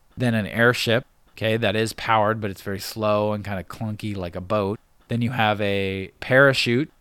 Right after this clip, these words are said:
which again, you know, you can control that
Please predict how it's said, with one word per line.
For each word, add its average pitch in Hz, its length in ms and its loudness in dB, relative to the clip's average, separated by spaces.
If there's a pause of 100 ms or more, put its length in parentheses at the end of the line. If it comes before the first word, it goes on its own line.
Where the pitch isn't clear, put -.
(220)
which 107 280 -4
again, 104 520 -2
you 104 140 -6
know, 104 180 -8 (180)
you 117 160 -10
can 107 140 -6
control 110 480 0
that 107 360 2